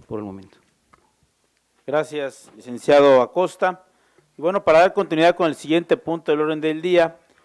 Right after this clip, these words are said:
Speaker 2: y en virtud del conocimiento previo del quinto informe de gobierno por parte de los diputados y diputadas integrantes de esta legislatura,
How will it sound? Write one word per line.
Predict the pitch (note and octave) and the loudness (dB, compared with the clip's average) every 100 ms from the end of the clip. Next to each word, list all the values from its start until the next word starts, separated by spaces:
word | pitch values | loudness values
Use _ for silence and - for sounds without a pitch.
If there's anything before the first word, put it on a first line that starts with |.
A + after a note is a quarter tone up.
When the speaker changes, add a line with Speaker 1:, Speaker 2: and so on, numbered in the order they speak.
| _ _ | _ _
Speaker 2:
y | C3 | -8
en | B2+ | -6
virtud | C3+ D#3+ | -6 -2
del | E3 | -2
conocimiento | E3 C#3 B2 C3+ D3+ D3 D3 - | 0 -4 -6 -8 -10 -6 -6 -6
previo | C#3 D3 C#3+ | -6 -4 -4
del | A#2+ G#2+ | -6 -10
quinto | C#3+ C#3+ | -14 -12
informe | C3+ - C#3+ C#3 B2+ | -14 -8 -8 -6 -8
de | |
gobierno | A#2+ A#2+ C3 C#3+ C#3 A2+ | -8 -8 -6 -6 -6 -10
por | A2+ | -10
parte | - C3+ C3 C3+ | -4 -4 -4 -8
de | A#2 | -8
los | G#2+ - - _ _ _ | -10 -12 -20 _ _ _
diputados | - A#2 C#3+ - C#3+ C#3+ C3 - | -16 -4 -2 0 2 2 0 -6
y | C3 | -14
diputadas | B2+ A2+ - - C3+ C3 | -12 -6 -6 -2 -2 -4
integrantes | B2+ - A#2+ B2 C3 - C3+ - - _ _ _ _ | -10 -8 -6 -6 -8 -10 -12 -12 -20 _ _ _ _
de | A#2+ A#2+ | -8 -4
esta | C3 - C#3+ C3+ | -4 0 2 4
legislatura, | C3 A#2+ C#3 C#3+ - F#3+ G#3 - | 2 -6 -4 -4 -2 0 2 0